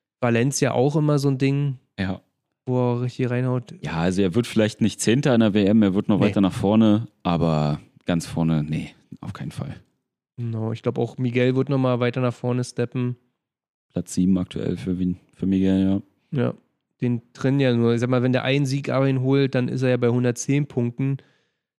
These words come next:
Speaker 1: Dann wäre er jetzt nach jetzigen Stand, wäre er dann schon Dritter.
Speaker 2: Ja.
Speaker 1: So, und nochmal zweiten Sieg, äh, alle möglich, Spielberg, dann, äh, ist er dann schon Zweiter. So,
Speaker 2: Mhm.
Speaker 1: je nachdem, wenn man sagt, dass gewisse Fahrer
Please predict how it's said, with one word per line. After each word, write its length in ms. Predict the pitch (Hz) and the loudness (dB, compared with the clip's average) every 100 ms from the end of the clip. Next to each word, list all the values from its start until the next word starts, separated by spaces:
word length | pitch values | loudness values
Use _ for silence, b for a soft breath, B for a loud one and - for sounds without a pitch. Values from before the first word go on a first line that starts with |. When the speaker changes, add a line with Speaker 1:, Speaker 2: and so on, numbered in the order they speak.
| _ | _
Speaker 1:
Dann 140 | 117 | 0
wäre 120 | 117 117 | 2 2
er 40 | |
jetzt 160 | 117 120 | 0 0
nach 120 | 110 | 0
jetzigen 380 | 113 - 123 120 | -2 -2 -4 -4
Stand, 340 | - 120 117 | -2 -2 0
wäre 160 | 117 117 | 0 0
er 20 | |
dann 80 | 113 | 0
schon 160 | 120 113 | -2 -2
Dritter. 340 | 117 117 117 - _ _ | -2 -4 -8 -12 _ _
Speaker 2:
Ja. 140 | 87 - - _ _ _ _ | -14 -14 -16 _ _ _ _
Speaker 1:
So, 80 | 62 | -18
und 160 | - | -10
nochmal 200 | 131 117 | -6 -6
zweiten 280 | 117 120 - | -4 -4 -4
Sieg, 240 | 131 131 127 _ | -2 -2 -4 _
äh, 140 | - | -12
alle 240 | - 135 147 | -6 0 2
möglich, 340 | 139 139 151 | 2 2 2
Spielberg, 680 | 120 - 147 143 139 135 - | 0 0 2 2 0 -4 -8
dann, 440 | 127 123 127 131 - _ _ _ _ _ _ - | -6 -4 -2 -4 -6 _ _ _ _ _ _ -2
äh, 180 | 131 131 | 2 2
ist 80 | |
er 60 | 135 | 2
dann 100 | 127 | 2
schon 120 | 135 | 0
Zweiter. 360 | - 113 110 110 - - _ | 0 0 0 -6 -12 -20 _
So, 140 | 104 | -2
Speaker 2:
Mhm. 40 | 110 | 2
Speaker 1:
je 140 | 127 | 4
nachdem, 320 | 131 131 131 | 4 4 2
wenn 100 | 127 | 4
man 100 | 123 | 2
sagt, 460 | 113 117 113 _ - | 2 -2 -2 _ -10
dass 220 | - - | -10 -6
gewisse 260 | 120 113 120 | -6 -4 -4
Fahrer 560 | - 113 113 110 - | -2 -2 0 -4 -6